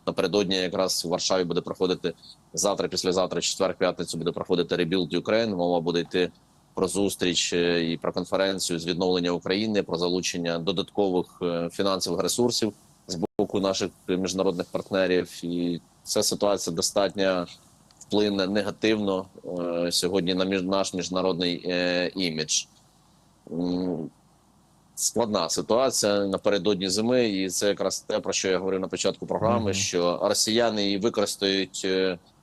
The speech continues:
Speaker 1: в своїх цілях. Сьогодні українці і так втомлені від війни, і відключення, тривалі відключення світла, е, сьогодні в наших домівках,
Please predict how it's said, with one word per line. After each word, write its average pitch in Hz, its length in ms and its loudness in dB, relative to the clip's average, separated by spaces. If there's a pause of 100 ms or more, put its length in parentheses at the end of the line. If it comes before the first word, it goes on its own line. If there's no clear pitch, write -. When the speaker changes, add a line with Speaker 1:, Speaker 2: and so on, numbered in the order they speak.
(360)
Speaker 1:
в - 40 -8
своїх 107 320 2
цілях. 127 520 2
Сьогодні 101 560 0
українці 104 580 2
і 101 100 2
так 107 440 0
втомлені 98 460 0
від 90 120 -2
війни, 120 400 0 (440)
і 92 420 0 (300)
відключення, 104 720 2
тривалі 95 360 2
відключення 90 500 -2
світла, 90 540 0 (320)
е, 87 40 -4
сьогодні 90 400 0
в 92 60 0
наших 92 300 0
домівках, 101 600 0